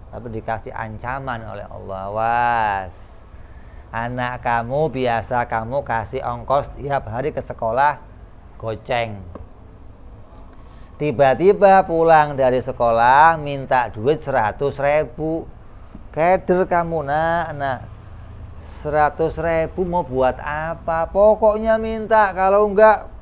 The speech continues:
gelas dipecah, piring dipecah." Kasih.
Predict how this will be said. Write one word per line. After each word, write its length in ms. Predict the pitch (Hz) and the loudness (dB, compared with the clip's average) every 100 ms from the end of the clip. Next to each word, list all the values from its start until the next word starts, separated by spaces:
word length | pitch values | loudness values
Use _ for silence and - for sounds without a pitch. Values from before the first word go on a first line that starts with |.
| - - | -20 -20
gelas 480 | - 196 220 214 202 | 4 10 12 10 8
dipecah, 640 | 196 190 202 - 214 196 175 | 2 0 -2 2 4 4 2
piring 320 | 202 208 220 208 | 2 6 6 6
dipecah." 640 | 202 208 185 208 196 147 - - - - - - - - | 4 2 4 6 6 6 -6 -20 -20 -20 -20 -20 -20 -12
Kasih. 720 | 135 151 131 120 110 110 113 | -10 -10 -10 -10 -8 -8 -10